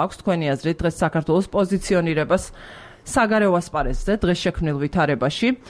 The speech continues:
და როგორც ჩანს ეს ყველაფერი დასავლეთიდან, ამ კითხვებს გისვამთ იმის გამოც მათ შორის, რომ ახლა ხან ბრძანდებოდით შეერთებულ შტატებში ვიზიტით. მ, აა,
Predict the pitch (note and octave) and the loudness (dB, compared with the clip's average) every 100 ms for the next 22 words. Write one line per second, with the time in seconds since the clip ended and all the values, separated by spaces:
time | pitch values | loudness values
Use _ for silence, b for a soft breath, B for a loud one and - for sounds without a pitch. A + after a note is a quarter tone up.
0 | B - A3 A3 A#3 - G#3 F3 C#3 - | B -2 0 0 -2 0 0 0 -4 -2
1 | C#3+ D3 D3 C3+ D#3+ F#3 E3 D#3+ F3 G#3 | 0 2 0 0 0 2 4 2 0 0
2 | A3+ G3+ F#3 - D#3+ C#3+ E3 - C#3 C3 | 2 0 -4 -2 -2 0 -2 0 -4 -2
3 | - E3+ F3+ E3+ F3+ F#3+ - F#3 - G#3 | 0 2 2 2 2 0 0 -2 0 0
4 | G3+ A3+ - B B - G3 G#3 E3 D#3 | 0 -2 -8 B B 0 2 2 2 0
5 | G3 F#3 E3+ E3 D#3+ D#3 D3+ F3+ F#3 - | 2 2 2 2 2 2 2 0 -2 -2
6 | E3+ E3+ F3 - D#3 - C3+ C#3+ C#3 C3 | 0 0 -2 0 -2 -2 -2 0 0 -2
7 | B2 A#3 - - B B B - D3 C#3+ | -2 -2 -4 -18 B B B -10 -4 0
8 | D3+ D3+ D3 C#3 D3 | 2 4 4 4 0